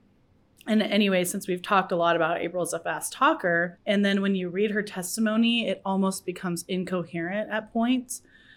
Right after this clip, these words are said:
So she really needed to be prepared to discuss the atrocities specifically that she had suffered, especially since, um, Lyons and the defense team have gone t-, through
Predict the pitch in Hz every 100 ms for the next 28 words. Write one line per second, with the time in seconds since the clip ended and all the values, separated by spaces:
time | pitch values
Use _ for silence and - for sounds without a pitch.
0 | _ - 220 202 196 190 - - _ _
1 | - - 277 240 311 381 220 196 233 262
2 | - 233 226 196 - 196 208 214 185 180
3 | - 175 180 - - - - 190 175 -
4 | 160 165 170 196 208 208 196 - 180 185
5 | 185 175 170 - 175 165 - 160 190 185
6 | 180 180 208 208 247 240 226 202 - _
7 | _ _ _ _ 208 202 185 185 202 196
8 | 202 190 196 196 190 - 196 185 170 175
9 | 196 196 - _ _ 180 185 185 180